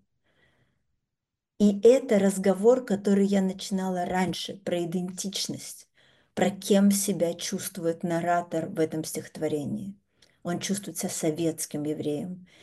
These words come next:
и это совершенно поразило меня. Меня закопали в глину заживо. Наратора в этом стихотворении не просто убивают. Степень чудовищности происшедшего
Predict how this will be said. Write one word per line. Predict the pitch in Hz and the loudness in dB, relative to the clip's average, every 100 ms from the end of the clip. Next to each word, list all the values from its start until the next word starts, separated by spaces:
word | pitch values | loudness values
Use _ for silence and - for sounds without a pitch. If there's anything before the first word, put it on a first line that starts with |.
| - | -10
и | - | -6
это | 160 175 165 | -4 -4 -4
совершенно | - 160 160 185 165 165 | -6 -4 -4 -4 -6 -6
поразило | - 180 160 160 | -8 -8 -8 -8
меня. | 185 185 196 196 - _ _ _ _ _ _ _ _ _ _ - - _ _ _ 196 | -6 -6 -6 -8 -14 _ _ _ _ _ _ _ _ _ _ -20 -20 _ _ _ 6
Меня | 190 233 | 8 8
закопали | 233 220 196 190 185 | 6 2 2 2 0
в | 180 | -2
глину | 180 175 170 | -6 -6 -6
заживо. | 170 156 156 156 208 196 - _ _ _ _ _ _ - _ _ _ - | -2 -2 -2 -8 -8 -8 -12 _ _ _ _ _ _ -20 _ _ _ 0
Наратора | 190 180 214 247 226 | 4 6 6 4 2
в | 196 | 2
этом | 196 196 | 0 0
стихотворении | - - - 180 196 190 180 | -2 -8 -6 0 2 2 0
не | 185 | -4
просто | 190 185 196 - 175 | -2 -2 -2 -4 -6
убивают. | - 160 165 160 156 160 - | -4 -4 -2 0 -2 -4 -8
Степень | - 208 214 202 | -2 -2 0 -2
чудовищности | - 196 180 196 170 160 - - - | 0 -4 2 2 2 -2 -8 -12 -12
происшедшего | - 160 160 - 202 202 - 190 180 | -4 -2 0 0 -2 -2 -6 -6 -6